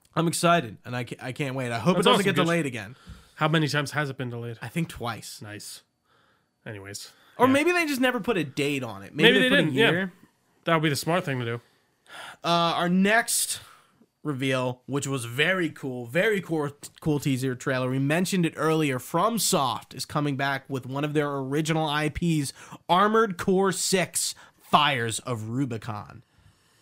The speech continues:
Speaker 2: So this is, like, a mech fighting game?
Speaker 1: This is a mech fighting game, Trey.
Speaker 2: I'm down for it. That sounds
Speaker 1: The
Speaker 2: cool.
Speaker 1: trailer?
Speaker 2: I just assumed it was gonna be, like, since I saw FromSoft, like, a Dark Souls-ish, but mechs. Like,
Speaker 1: No,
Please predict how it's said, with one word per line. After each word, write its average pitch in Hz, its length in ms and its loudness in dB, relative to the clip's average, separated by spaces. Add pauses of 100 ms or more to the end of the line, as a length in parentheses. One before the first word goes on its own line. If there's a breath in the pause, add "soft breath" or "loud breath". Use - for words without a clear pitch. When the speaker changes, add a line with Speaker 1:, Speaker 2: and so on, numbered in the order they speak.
(280 soft breath)
Speaker 2:
So 160 160 -2
this 180 100 0
is, 202 60 -2
like, 196 120 2
a 156 60 4
mech 160 260 2
fighting 214 360 0
game? 254 320 -2
Speaker 1:
This 160 140 -2
is 175 140 0
a 156 80 2
mech 156 400 0
fighting 113 420 -10
game, - 220 -14
Trey. 135 160 -10
Speaker 2:
I'm 160 100 0
down 165 280 0
for 117 180 -6
it. - 80 -14 (220)
That 160 160 0
sounds 202 240 4
Speaker 1:
The - 80 -6
Speaker 2:
cool. 160 100 2
Speaker 1:
trailer? 247 640 2
Speaker 2:
I 196 100 6
just 262 180 2
assumed 208 360 4
it 190 80 4
was 165 140 2
gonna 170 180 4
be, 165 160 4
like, 156 160 2
since 175 180 2
I 175 80 4
saw 165 220 2
FromSoft, 156 580 0
like, 147 160 0
a 143 60 2
Dark 147 300 0
Souls-ish, 143 640 0
but 151 280 -4
mechs. 131 640 -4
Like, 233 160 6
Speaker 1:
No, 143 240 4